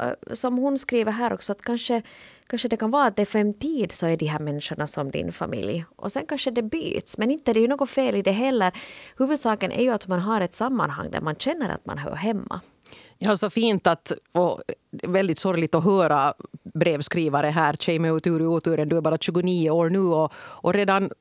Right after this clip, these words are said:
Speaker 2: föräldralös, så att du måste ju ha varit ganska ung när båda dina föräldrar gick bort, men att då du hade, men att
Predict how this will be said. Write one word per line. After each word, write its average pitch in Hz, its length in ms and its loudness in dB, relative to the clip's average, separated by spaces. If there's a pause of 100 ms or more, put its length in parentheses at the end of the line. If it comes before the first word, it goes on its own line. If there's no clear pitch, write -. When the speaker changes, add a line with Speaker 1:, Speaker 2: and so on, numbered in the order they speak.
Speaker 2:
föräldralös, 151 760 2
så - 100 -6
att - 100 -8
du 170 160 -2
måste 156 220 -2
ju - 20 -2
ha 160 40 -2
varit 156 160 0
ganska 160 200 0
ung 180 220 2
när 139 120 2
båda 147 280 0
dina 139 260 0
föräldrar 156 500 0 (500)
gick 190 400 -2
bort, 190 500 2
men 165 140 2
att 156 100 -2
då 202 80 4
du 208 100 2
hade, 180 420 2 (440)
men 196 180 2
att 202 100 2